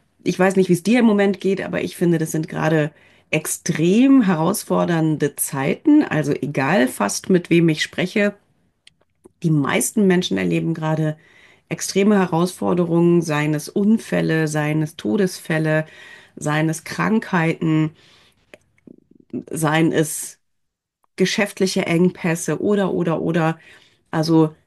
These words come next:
Dinge, mit denen wir irgendwie umgehen lernen dürfen und die zum Teil wirklich sehr, sehr anstrengend sind und triggern und einen an die Grenzen bringen. Das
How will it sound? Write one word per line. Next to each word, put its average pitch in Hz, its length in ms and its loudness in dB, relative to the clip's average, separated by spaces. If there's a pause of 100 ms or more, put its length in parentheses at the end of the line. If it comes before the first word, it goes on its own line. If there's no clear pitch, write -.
(500)
Dinge, 226 240 6
mit 185 260 4
denen 175 240 4
wir 170 140 -2
irgendwie 180 280 -4
umgehen 190 760 2 (300)
lernen 180 500 2
dürfen 180 540 -2
und 165 340 -6
die 160 140 -8
zum 165 200 -2
Teil 156 260 -4
wirklich 156 260 -6
sehr, 170 160 0
sehr 175 140 2
anstrengend 160 520 0
sind 160 240 0
und 156 340 -2 (520)
triggern 160 840 2 (160)
und 156 720 -2
einen 151 280 2
an 151 120 2
die 151 80 -2
Grenzen 151 440 -2
bringen. 151 360 -2 (340)
Das - 280 -2